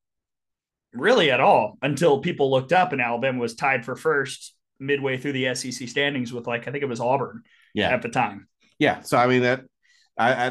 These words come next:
Speaker 2: that could very well be the case uh, the main thing is, as we said, you just gotta avoid, you know, s-, stubbing your toe against, you know, a Western Carolina or a Longwood or some point. You know, you gotta, you gotta take care of your business to be in that, in, be in that spot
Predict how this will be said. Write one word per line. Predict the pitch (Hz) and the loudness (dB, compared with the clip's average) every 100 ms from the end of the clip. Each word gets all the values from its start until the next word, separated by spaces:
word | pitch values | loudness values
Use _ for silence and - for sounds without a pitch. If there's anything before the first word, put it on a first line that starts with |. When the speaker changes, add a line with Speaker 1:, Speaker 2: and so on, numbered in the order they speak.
| 113 | 0
Speaker 2:
that | 139 156 | -2 0
could | 190 131 | -2 0
very | 139 147 143 | 0 0 0
well | 135 139 | 0 0
be | 127 131 | 0 -4
the | 117 | -6
case | 110 143 120 117 - - _ _ 117 | -4 -4 -4 -6 -12 -20 _ _ 2
uh, | 117 110 110 | 6 6 4
the | 104 | 2
main | 123 131 | 2 2
thing | 127 123 | 2 0
is, | 117 117 110 | 0 -2 -2
as | 113 104 | -4 -4
we | 107 | -8
said, | 101 135 117 | -4 -2 0
you | 113 | -2
just | 123 | -2
gotta | 151 123 113 110 - | 0 2 2 -2 -4
avoid, | 117 101 131 127 120 120 101 _ _ _ _ - | -10 -2 0 2 0 -2 -8 _ _ _ _ -10
you | 104 | -6
know, | |
s-, | 110 - - - | -6 -8 -16 -18
stubbing | - 120 117 | 0 2 4
your | 104 | 2
toe | 98 135 123 104 98 | 2 4 4 4 0
against, | 104 107 101 98 - - _ _ - | -2 -2 -4 -8 -16 -20 _ _ -8
you | 101 | -4
know, | 92 92 | -4 -4
a | 98 | -2
Western | 113 113 98 | -2 -2 -4
Carolina | 98 98 90 90 85 | 0 0 0 -2 -4
or | 85 85 | -6 -4
a | |
Longwood | 90 92 92 82 78 | -2 -2 -2 -8 -12
or | |
some | - 90 73 | -12 -12 -12
point. | 82 - _ _ - - | -16 -18 _ _ -18 -4
You | 95 | -2
know, | |
you | 90 92 | 0 2
gotta, | 101 101 98 | 2 2 -2
you | 107 | -2
gotta | 127 123 | 0 2
take | 131 139 | 2 0
care | 131 131 | 2 2
of | |
your | 123 | 2
business | 113 127 110 101 | 2 0 -2 -6
to | - | -6
be | 101 104 | -4 -2
in | |
that, | 98 90 - | -2 -4 -8
in, | 104 101 | -6 -6
be | 95 117 | 0 2
in | 110 | 4
that | 104 95 90 | 2 0 -4
spot | - - 131 107 98 | -6 2 4 4 2